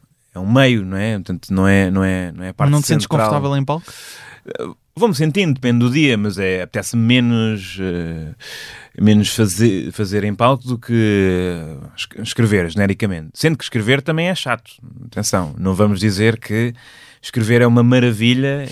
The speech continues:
Speaker 1: e que fazer coisas em palco é um inferno. Escrever também,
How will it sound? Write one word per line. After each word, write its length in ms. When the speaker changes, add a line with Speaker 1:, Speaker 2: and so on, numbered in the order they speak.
Speaker 1:
e 120
que 720
fazer 320
coisas 220
em 100
palco 260
é 40
um 60
inferno. 460
Escrever 380
também, 340